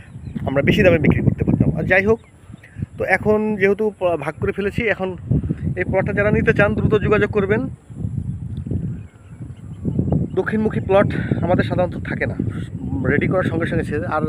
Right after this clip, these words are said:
একটা কথা সবসময় বলি, আহ, আমি, বিশেষ করে আমি সেই প্লটগুলোই দেখাই যেগুলো আমার, উম, জানা মতে, উম,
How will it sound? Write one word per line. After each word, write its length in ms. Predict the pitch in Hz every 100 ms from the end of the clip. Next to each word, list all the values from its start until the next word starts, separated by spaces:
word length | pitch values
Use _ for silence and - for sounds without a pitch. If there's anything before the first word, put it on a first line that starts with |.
| 139
একটা 200 | 127 - 175
কথা 160 | 170
সবসময় 340 | 180 175 180 170
বলি, 180 | 160
আহ, 1160 | - - - - - - - - - 143 143 -
আমি, 200 | 156 185 - - -
বিশেষ 240 | - -
করে 100 | -
আমি 500 | 175 185 196 - - - - -
সেই 140 | 196
প্লটগুলোই 440 | - 208 202 214
দেখাই 300 | 202 190 202
যেগুলো 300 | 202 180 180
আমার, 560 | 180 175 175 180 175 160
উম, 320 | 147 139 139
জানা 220 | 147 151
মতে, 500 | 160 160 175 175 175
উম, 100 | 147